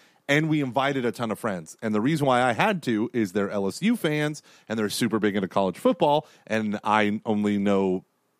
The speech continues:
nothing about college football. So <laughs> I had all my friends who are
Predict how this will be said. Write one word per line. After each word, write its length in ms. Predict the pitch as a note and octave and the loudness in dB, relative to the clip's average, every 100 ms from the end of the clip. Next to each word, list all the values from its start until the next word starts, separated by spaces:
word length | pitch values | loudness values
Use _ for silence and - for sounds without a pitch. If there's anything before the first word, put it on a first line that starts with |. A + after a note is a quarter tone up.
| _ | _
nothing 520 | F2 A#2+ G3 - G#3+ | -4 2 2 2 0
about 240 | C3+ A2+ G2+ | 2 2 2
college 300 | B2 G#2+ G2 | 2 2 0
football. 380 | A2 F#2+ G2 - - _ | -4 -2 -2 -4 -12 _
So 400 | - E3 C#3+ D3 | -2 2 2 2
<laughs> 40 | F3 | 0
I 80 | D#3 | 0
had 160 | D#3+ | 2
all 140 | E3+ D3+ | 2 2
my 160 | D#3+ | 0
friends 360 | C3+ D#3 C3+ - | 0 -2 -4 -2
who 140 | C3+ | 0
are 200 | B2+ A2 | 2 0